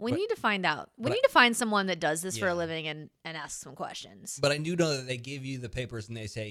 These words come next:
Speaker 2: "You've been served."
Speaker 1: Yes.
Speaker 2: I know that's a part of it.
Speaker 1: Yeah.
Speaker 2: It's, like, only one line you gotta remember. This is great. So I guess Olivia Wilde was presenting her movie, her new movie, uh, to a crowd of people that has Harry Styles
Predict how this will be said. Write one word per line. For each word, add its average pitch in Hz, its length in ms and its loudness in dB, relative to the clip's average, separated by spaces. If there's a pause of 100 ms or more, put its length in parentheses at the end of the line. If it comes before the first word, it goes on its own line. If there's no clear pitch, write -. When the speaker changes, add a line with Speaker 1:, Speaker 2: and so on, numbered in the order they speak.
(100)
Speaker 2:
"You've 170 260 -8
been 160 160 -2
served." 135 420 2
Speaker 1:
Yes. - 560 -6
Speaker 2:
I 120 60 -4
know 139 100 4
that's 127 480 2
a 120 80 -4
part 185 240 -6
of 175 140 -20
it. 78 100 -14
Speaker 1:
Yeah. 170 220 -6 (1080)
Speaker 2:
It's, - 80 -18
like, - 100 -10
only 127 220 -2
one 113 240 -2
line 120 180 -8
you 101 60 -10
gotta 90 120 -14
remember. 110 300 -6
This 80 160 -14
is 95 80 -14
great. 123 260 -2 (420)
So 143 200 6
I 131 80 8
guess 160 440 -2 (440)
Olivia 135 340 2
Wilde 107 380 2
was 104 800 -6 (200)
presenting 143 520 -2
her 147 200 2
movie, 131 460 2
her 120 120 -2
new 131 200 -2
movie, 113 540 -2 (500)
uh, 110 140 -16
to 127 140 -8
a - 20 -4
crowd 127 260 -4
of 127 80 -8
people 113 360 -6
that 110 160 -2
has 127 400 -8
Harry 120 320 -2
Styles 98 440 -4